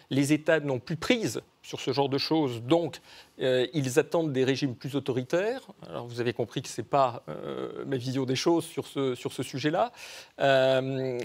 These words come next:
mais en tout cas, effectivement, euh, cette, euh, comment dirais-je, c'est, cette fragmentation énorme, en fait, de, euh, euh, de l'information, euh, cette capacité à être manipulée, cette capacité à faire qu'aujourd'hui, sur les réseaux sociaux,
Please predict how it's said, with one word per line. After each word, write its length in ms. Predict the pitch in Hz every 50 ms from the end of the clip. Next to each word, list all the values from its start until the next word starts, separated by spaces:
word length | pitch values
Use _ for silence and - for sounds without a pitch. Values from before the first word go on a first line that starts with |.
| - 147
mais 200 | 135 139 160 160
en 80 | 151
tout 160 | 151 - 165 156
cas, 180 | - 214 208
effectivement, 1080 | 170 135 - - 175 160 - - 151 143 135 160 175 185 202 220 247 277 277 - 165 170 175
euh, 140 | 143 135 135 131 - - - - - -
cette, 580 | - - - - 190 180 185 - _ - - 151
euh, 720 | 151 147 147 143 139 135 127 123 120 117 113 107 110 104 98 113 117 - - 80 - -
comment 140 | 156 143 131
dirais-je, 440 | 127 123 123 127 120 107 120 120 113
c'est, 300 | - - - 123 107 - - -
cette 180 | - 160 147 -
fragmentation 960 | - - 247 226 196 214 208 208 202 208 170 - - - - 208 208 208 190 165
énorme, 540 | 160 170 175 180 170 135 127 120 110 104 104 _ _ _ -
en 100 | - 127
fait, 420 | - - - 151 143 143 - - 135
de, 300 | 135 135 117 117 139 147
euh, 460 | 156 156 160 151 139 127 120 117 113 - - - - - _ -
euh, 280 | 120 120 120 117 117 117
de 240 | 123 127 113 113 156
l'information, 960 | 165 170 170 165 - 175 160 165 160 160 - - 160 160 151 139 131 120 120 - - - -
euh, 220 | - 135 127 127 123
cette 240 | 123 - 147 - -
capacité 640 | 185 - - 180 160 - - 160 - 202 185 160
à 20 |
être 160 | 147 147 - 165
manipulée, 680 | 160 170 180 180 170 165 - 175 160 156 147 139 131 - - - - - - -
cette 220 | - - 170 160
capacité 520 | - 180 - - 165 - - 175 - - 180
à 60 | 160
faire 240 | - 190 170 - -
qu'aujourd'hui, 640 | - 165 165 160 185 170 151 165 160 185 202 208 208
sur 260 | - - - 160 151
les 80 | 151
réseaux 240 | 147 160 151 147 156
sociaux, 500 | 139 - 151 139 - - 175 190 208 214